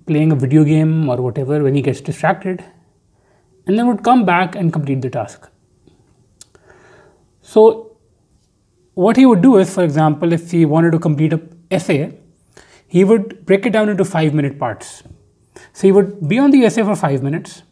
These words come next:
go on when he gets distracted and do something else, then come back and spend another five minutes, then go and do something else, and then come back and spend another five minutes. This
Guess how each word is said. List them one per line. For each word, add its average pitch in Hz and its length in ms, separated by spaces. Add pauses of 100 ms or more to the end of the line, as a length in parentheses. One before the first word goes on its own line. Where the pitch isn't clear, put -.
(480)
go 202 180
on 208 300
when 175 100
he 180 80
gets 165 180
distracted 160 500
and 147 100
do 156 140
something 190 300
else, 147 180
then 147 140
come 208 200
back 175 260
and 156 120
spend 165 220
another 202 180
five 131 240
minutes, 156 340
then 160 300
go 185 140
and 175 120
do 170 80
something 160 300
else, 151 180
and 147 100
then 160 160
come 185 160
back 180 160
and 156 80
spend 147 260
another 143 200
five 135 160
minutes. - 360 (2250)
This 143 280